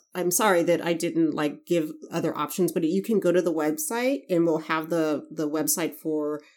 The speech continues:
this product on, on the podcast. But there are other ones that would meet the needs that I have currently, um, that I would love to try.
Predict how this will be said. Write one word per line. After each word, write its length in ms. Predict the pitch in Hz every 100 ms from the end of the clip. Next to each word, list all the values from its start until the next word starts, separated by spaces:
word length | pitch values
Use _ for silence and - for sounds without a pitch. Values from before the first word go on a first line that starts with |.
| _
this 160 | 185 175
product 420 | - 165 151 - -
on, 380 | 156 156 151 -
on 100 | 151 151
the 60 |
podcast. 640 | 147 151 156 240 254 277 - - - _ _
But 300 | 202 190 - - _
there 220 | - 220 214
are 100 | 196
other 180 | 233 277
ones 220 | 247 226
that 100 | 160
would 160 | 170
meet 320 | 165 175 180 -
the 80 |
needs 380 | 185 156 160 160
that 180 | 156 -
I 160 | 143 143
have 380 | - 156 151
currently, 800 | - - 139 151 165 240 254 277 294 - - _ -
um, 220 | 190 165
that 160 | 165 170
I 120 | 170
would 200 | 165 160
love 320 | 151 151 147
to 100 | -
try. 420 | - 131 - -